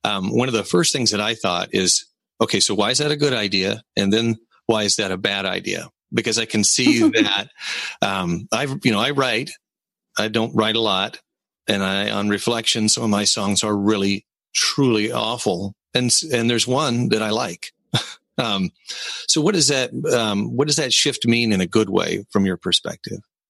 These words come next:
Speaker 2: Well, as far as, yeah, the good side of things, I would say, um, there's an opportunity to be more specific about expressing the voice of your congregation.
Speaker 1: Mm.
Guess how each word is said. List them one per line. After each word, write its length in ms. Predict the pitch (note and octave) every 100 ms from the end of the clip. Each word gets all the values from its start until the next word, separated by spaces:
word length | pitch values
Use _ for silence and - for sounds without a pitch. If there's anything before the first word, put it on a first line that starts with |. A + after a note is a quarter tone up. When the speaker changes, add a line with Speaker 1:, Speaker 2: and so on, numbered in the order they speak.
| _ _ _ _ - - - - _
Speaker 2:
Well, 180 | B3 B3+
as 160 | B3+ -
far 240 | C4 B3+
as, 260 | A#3+ A3 -
yeah, 260 | A#3+ G#3+ F#3+
the 100 | G3+
good 280 | G3 A#3+ A#3
side 320 | - A3+ G#3
of 120 | G3
things, 360 | - G3+ G3+ F#3+
I 180 | - G#3+
would 180 | A3+ G#3+
say, 500 | - A3 G#3 G#3+ -
um, 560 | G3 G3 F#3+ F#3 F#3+ - _ _ _ _ _ _ _ _ G#3+ -
there's 360 | F#3+ B3 B3
an 100 | A#3+
opportunity 720 | A#3 C4+ C#4+ - C#4 C4+ C4 B3+
to 160 | -
be 220 | G3 A3+
more 320 | G#3 G#3 G3+ G#3
specific 800 | - - G3+ - A3 A3 A#3+ A#3+
about 260 | G3+ G3+
expressing 760 | F#3 - - A3 G3+ - G3+ G3
the 80 | F3+
voice 380 | F#3+ F#3+ G3
of 120 | F#3+ F#3
your 80 | F#3
congregation. 920 | F#3+ F#3 F#3 F3 F3 F3 A3 A#3 A#3 _ -
Speaker 1:
Mm. 360 | A#2 A2+ F2